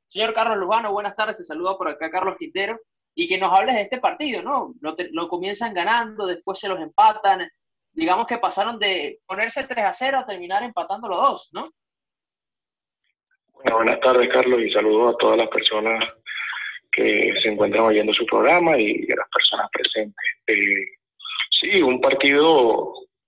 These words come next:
Speaker 2: donde siempre es complicado ir a jugar a, a Puerto Ordaz o Ciudad Bolívar, cualquiera de esas sedes siempre es complicado, independientemente sea el rival.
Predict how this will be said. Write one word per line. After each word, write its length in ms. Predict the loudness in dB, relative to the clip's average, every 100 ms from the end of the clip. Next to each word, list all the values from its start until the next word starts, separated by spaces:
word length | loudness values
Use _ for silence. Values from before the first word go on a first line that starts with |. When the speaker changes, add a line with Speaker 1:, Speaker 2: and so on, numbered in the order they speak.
| _
Speaker 2:
donde 240 | 0 2 2
siempre 280 | 0 0
es 60 | 0
complicado 520 | 0 0 2 2 4
ir 140 | 2 2
a 40 |
jugar 240 | 2 4 4
a, 440 | 4 2 -4 -12 _ -20 -20 -20 -20 -20 _ _ _ -4
a 380 | 0 0 -2 -2
Puerto 240 | 0 2
Ordaz 240 | 4 4 4
o 140 | 4
Ciudad 240 | 2 2 0
Bolívar, 420 | 2 4 4 2
cualquiera 360 | 0 0 0 0
de 40 |
esas 180 | 0 -2
sedes 320 | 2 2 2
siempre 300 | 0 -2 -4
es 60 | -4
complicado, 460 | -4 -2 0 2
independientemente 800 | 0 -4 -10 -10 -6 -4 -4 -4
sea 180 | -2 -2
el 80 | 0
rival. 340 | 0 2 2